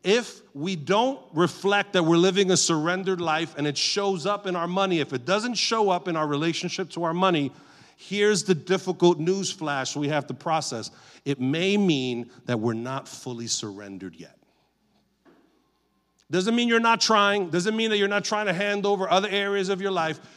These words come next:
But here's the thing. If there's, like, this epic wall built around your finances and Jesus can't talk to you about your money,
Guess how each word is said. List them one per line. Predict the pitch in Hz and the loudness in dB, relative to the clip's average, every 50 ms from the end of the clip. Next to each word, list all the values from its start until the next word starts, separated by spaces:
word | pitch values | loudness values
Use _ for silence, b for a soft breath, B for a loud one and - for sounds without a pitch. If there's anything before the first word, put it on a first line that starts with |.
| B B | B B
But | - 156 147 | -8 -8 -6
here's | 131 196 214 214 185 | -4 -2 0 0 0
the | 190 185 | 0 -2
thing. | 190 208 202 185 | 0 0 0 0
If | 151 143 | 0 -2
there's, | 123 170 185 190 151 | -2 -2 -2 -2 -2
like, | 185 185 175 131 170 | 0 0 0 0 0
this | 160 139 - - - - | -2 -2 -4 -6 -6 -6
epic | 185 185 185 214 202 | -6 -4 -4 -6 -8
wall | 143 143 151 190 208 202 190 175 156 143 | -6 -4 0 2 2 4 4 2 2 0
built | 127 120 160 175 185 180 | -2 -2 -2 -2 -2 -2
around | 190 180 175 175 170 170 165 | -2 -2 0 0 2 2 2
your | 156 147 | 0 0
finances | - - 185 185 190 196 180 160 151 147 131 - - 143 131 117 B B B B B - | -2 -4 -4 -4 -2 -2 0 0 0 -2 -2 -4 -6 -8 -8 -8 B B B B B -6
and | 131 135 123 | -6 -4 -2
Jesus | - 160 190 196 156 196 180 - | -2 -2 0 0 0 0 0 0
can't | - - 190 185 180 | 0 0 0 0 0
talk | - - 190 185 185 - | 2 2 2 2 2 0
to | - 185 | -4 0
you | 190 185 | 2 2
about | 170 156 160 156 160 156 | 2 4 2 2 2 0
your | 143 | -2
money, | 139 160 185 190 185 165 139 131 120 | -2 0 0 0 2 2 0 -2 -4